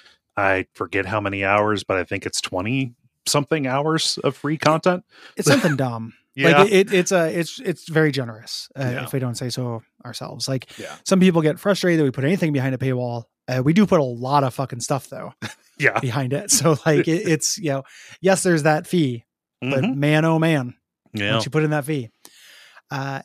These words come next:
Speaker 2: you also get the joy of supporting, uh, us. It's the only reason we can do these extra shows
Speaker 1: Mm-hmm.
Speaker 2: is because of that support. Um, you know, without, we did the,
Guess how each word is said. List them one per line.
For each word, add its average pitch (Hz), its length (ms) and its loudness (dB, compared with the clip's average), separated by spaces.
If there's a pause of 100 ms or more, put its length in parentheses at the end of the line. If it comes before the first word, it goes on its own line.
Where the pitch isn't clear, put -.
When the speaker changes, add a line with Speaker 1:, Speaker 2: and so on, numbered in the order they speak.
Speaker 2:
you 247 100 2
also 285 200 2
get 254 100 -2
the 254 80 -6
joy 254 240 -2
of 247 80 -2
supporting, 240 500 -4
uh, 233 240 -4
us. 262 300 -4
It's 151 140 -8
the 165 60 6
only 165 100 6
reason 165 260 4
we 156 80 0
can 143 160 -6
do 147 560 -2
these 139 220 -2
extra 139 240 -6
shows 156 540 -6 (220)
Speaker 1:
Mm-hmm. 139 240 2
Speaker 2:
is 185 120 -6
because 214 200 -6
of 233 60 -8
that 226 140 -8
support. 254 560 -8
Um, 139 500 -6
you 143 80 -6
know, 135 140 -2
without, 139 540 -6 (540)
we 175 200 0
did 160 300 -2
the, 156 360 -2